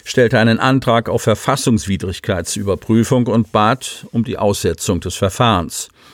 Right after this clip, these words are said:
Der Hamburger Verteidiger ist der Meinung, dass es sich bei seinem Mandanten um einen minderschweren Fall handele und die mögliche Mindeststrafe zu hoch sei.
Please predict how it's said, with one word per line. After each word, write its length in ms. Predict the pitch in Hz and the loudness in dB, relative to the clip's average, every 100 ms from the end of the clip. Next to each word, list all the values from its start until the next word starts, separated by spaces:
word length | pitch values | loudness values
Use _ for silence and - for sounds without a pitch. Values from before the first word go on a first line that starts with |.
| - | -4
Der 80 | 107 | 0
Hamburger 380 | 131 123 110 104 | 2 2 2 2
Verteidiger 680 | 98 - 117 113 107 107 - - - | 0 0 2 2 4 2 0 -12 -8
ist 440 | 110 - - - | -6 -6 -8 -8
der 140 | 98 90 | -4 0
Meinung, 420 | 101 104 104 98 | 2 4 4 2
dass 220 | - 101 | 0 -2
es 140 | 95 - | -2 -6
sich 220 | 90 - | -6 -6
bei 280 | 87 87 82 | -6 -4 -4
seinem 480 | 87 85 80 78 82 | -6 -6 -4 -6 -4
Mandanten 640 | 87 85 107 107 117 104 - - | -2 0 2 2 2 0 -2 -16
um 140 | - 120 | -4 0
einen 280 | 117 110 104 | 2 4 4
minderschweren 760 | 123 131 110 - 101 92 80 | 4 2 0 0 -4 -4 -4
Fall 320 | - 85 82 | -4 -2 -2
handele 400 | 87 98 101 113 | -2 0 2 2
und 320 | 117 117 98 - | 4 2 2 2
die 240 | 110 104 | 4 6
mögliche 480 | 117 131 - 127 131 | 4 2 0 -2 0
Mindeststrafe 800 | 127 135 127 - - 110 113 120 | 0 0 -2 -6 -2 0 2 0
zu 220 | - 127 | 0 2
hoch 240 | 107 147 - | 2 0 -6
sei. 340 | - 64 50 | -6 -6 -8